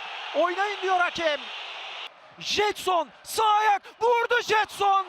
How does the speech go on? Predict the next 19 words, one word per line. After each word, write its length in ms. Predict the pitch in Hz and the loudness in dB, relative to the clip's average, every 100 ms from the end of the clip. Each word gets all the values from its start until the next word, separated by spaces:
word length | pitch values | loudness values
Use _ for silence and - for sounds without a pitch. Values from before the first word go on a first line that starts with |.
| 311 | -2
Top 260 | 349 294 | 0 0
dışarı 360 | 349 - 330 320 | -4 -4 -4 -4
gidiyor 420 | 302 294 311 294 | -4 0 0 0
direğin 300 | 285 294 294 | -2 -6 -2
hemen 260 | 349 403 330 | -2 0 -2
yanından. 600 | 285 269 254 240 220 208 196 - - - - - - - - - - - - - - - - - 208 | -2 -4 -4 -2 -2 -4 -12 -20 -20 -20 -20 -20 -20 -20 -20 -20 -20 -20 -20 -20 -20 -20 -20 -20 -20
İki 220 | - 285 | -12 -6
oyuncumuz 500 | 262 240 220 254 214 | -6 -8 -14 -12 -8
o 120 | 247 | -6
barajın 340 | 247 240 269 | -4 -4 -6
hemen 240 | 294 349 277 | -4 -4 -4
önünde. 460 | 262 247 233 208 - - | -4 -4 -4 -4 -4 -12
Salih 560 | - 339 330 339 339 - - - | -2 0 2 0 -2 -4 -14 -18
sağ 220 | - - | -8 -2
ayak 440 | 453 453 480 440 403 | 2 2 0 0 0
vurdu 280 | 480 466 | 0 0
Buşan 360 | 453 415 403 427 | 0 -2 0 0
ancak 400 | 415 392 392 359 | 0 -2 -4 -2
kurtardı. 720 | 381 - 359 330 311 294 269 | -4 0 0 0 0 0 0